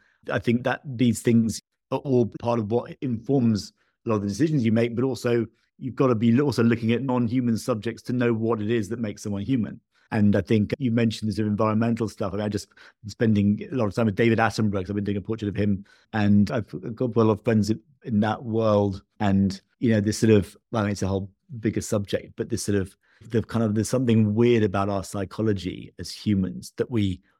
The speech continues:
almost all see that there's a massive problem and have known this for years, really. And yet,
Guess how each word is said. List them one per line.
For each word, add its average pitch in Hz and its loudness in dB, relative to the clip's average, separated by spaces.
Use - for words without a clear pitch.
almost 123 4
all 104 2
see 110 0
that 98 -4
there's 107 -6
a 101 2
massive 101 -2
problem 98 -8
and 101 0
have 104 0
known 101 4
this 92 -4
for - -8
years, 95 0
really. 92 -8
And 107 2
yet, 104 0